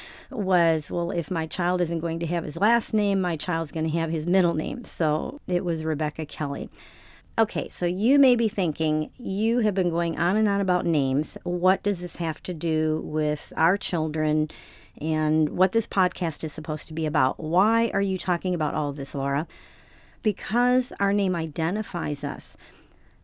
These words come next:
But what does our name mean? What is being spoken over us every time our name is being said? And what were we speaking over our children when we said their name? Now, I'm not saying that,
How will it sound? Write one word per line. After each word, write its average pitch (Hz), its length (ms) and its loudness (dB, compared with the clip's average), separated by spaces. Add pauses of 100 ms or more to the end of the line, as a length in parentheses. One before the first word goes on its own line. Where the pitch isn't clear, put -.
(180)
But 202 540 4 (420)
what 214 580 2 (160)
does 208 440 0
our 185 260 0
name 170 540 -2 (120)
mean? 190 800 2
What 202 380 0
is - 480 -2
being 202 280 2
spoken 190 720 0
over 180 400 2
us 156 400 -6
every 214 380 0
time 180 460 -2
our 180 120 -2
name 160 300 -2
is 165 140 -8
being 156 260 -2
said? 220 560 -4 (460)
And 185 200 4
what 190 200 4
were 247 180 4
we 208 140 0
speaking 190 440 -2
over 170 320 -2
our 170 120 -2
children 202 580 -4 (160)
when 180 180 2
we 190 140 2
said 185 320 0
their 180 220 0
name? 156 320 -2 (340)
Now, 170 340 4
I'm 190 240 4
not 226 280 2
saying 196 560 2
that, 160 360 0